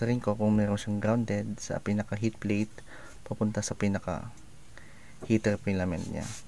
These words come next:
So, yan. Tingnan muna natin kung wala ng tester. So, yan. Nag zero zero. Isang pin. So, okay. Open. Walang,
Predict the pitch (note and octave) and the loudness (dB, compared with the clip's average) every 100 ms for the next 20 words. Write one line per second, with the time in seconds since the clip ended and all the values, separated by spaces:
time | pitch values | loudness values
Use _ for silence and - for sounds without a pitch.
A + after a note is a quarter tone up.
0 | - - - - - - - - - - | -14 -14 -14 -14 -14 -14 -14 -14 -14 -14
1 | - - - - - - F#2+ - - - | -14 -14 -14 -14 -12 -6 -4 -6 -10 -14
2 | - - - - - - - - - - | -14 -14 -14 -14 -14 -14 -14 -14 -14 -14
3 | - - - - - - - - - - | -14 -16 -16 -16 -14 -14 -14 -14 -14 -14
4 | - - - - - G#2 G#2 G#2 G#2 - | -14 -16 -16 -16 -8 -2 0 0 -2 -6
5 | A#2+ E2+ F#2+ F#2 - - G2+ - G#2+ C3 | -6 -2 0 -2 -4 -6 -8 -6 -6 -6
6 | - - - - - - - - - - | -8 -14 -14 -14 -14 -14 -14 -14 -14 -12
7 | - A2 G#2 A2 - G2 G2+ - G2 - | -2 0 0 -2 0 0 0 0 0 0
8 | - - - - - - - - - - | -8 -12 -14 -2 -2 -2 -18 -18 -18 -18
9 | - G#4 G#4 G#4 G4+ G4 A#4+ - - - | -18 -18 -16 -16 -16 -16 -16 -16 -16 -16
10 | - - - - - - - - - A2 | -16 -16 -16 -16 -16 -16 -16 -12 -6 -6
11 | - A#2 C#3 F3 E3+ - - - - - | -2 2 2 2 -2 -14 -14 -12 -6 -4
12 | F#2+ - - - - B2+ D3+ - - - | -4 -6 -14 -14 -2 0 0 -4 -14 -14
13 | - - - - - - - - - - | -14 -14 -14 -14 -16 -16 -14 -14 -14 -14
14 | - - G#2 - A2+ B2+ G#2+ G#2+ | -14 -4 -2 0 0 0 0 -2